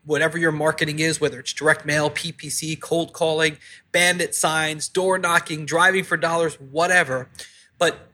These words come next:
what you're gonna start to realize is the majority of your deals will start to come through your database. So keeping track of that is key.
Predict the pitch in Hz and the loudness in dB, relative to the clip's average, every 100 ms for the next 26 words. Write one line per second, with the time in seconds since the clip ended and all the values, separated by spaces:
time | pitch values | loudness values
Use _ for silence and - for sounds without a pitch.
0 | - 160 160 160 170 156 160 - 156 180 | -2 -2 0 0 0 0 0 -2 -4 0
1 | 175 151 143 143 143 147 151 156 170 143 | 0 0 -2 -4 -6 -4 0 0 0 0
2 | 143 156 147 147 - 143 - 139 135 - | -2 0 0 0 -2 -2 -4 -8 -8 -10
3 | 147 160 170 - 139 139 139 - 139 147 | -2 0 -2 -4 -2 0 0 -2 -2 -2
4 | 151 - - 127 127 - - - _ - | -2 -2 -2 0 -4 -8 -20 -20 _ -4
5 | 190 165 156 180 185 151 131 127 139 _ | -2 -2 0 2 2 2 4 2 0 _
6 | _ 135 127 - - 123 110 | _ -6 -4 -2 -4 -6 -8